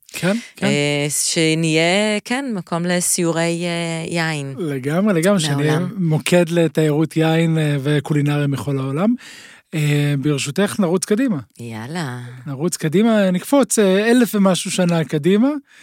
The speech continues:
Speaker 1: אה, ולנסות להבין קצת מה קרה ב-, במאתיים שנה האחרונות, אה, איפה, איך חוזרת בעצם, אה, אה, תעשיית היין לפה, לאזור הזה, אה, ובשביל זה,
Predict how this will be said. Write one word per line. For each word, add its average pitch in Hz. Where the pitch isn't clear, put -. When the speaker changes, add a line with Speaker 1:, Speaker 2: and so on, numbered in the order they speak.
Speaker 1:
אה, 151
ולנסות 151
להבין 170
קצת -
מה 170
קרה 170
ב-, 151
במאתיים 185
שנה 202
האחרונות, 196
אה, 160
איפה, 165
איך 170
חוזרת 170
בעצם, 156
אה, 151
אה, 147
תעשיית 160
היין 151
לפה, 143
לאזור 135
הזה, 175
אה, 143
ובשביל 139
זה, 185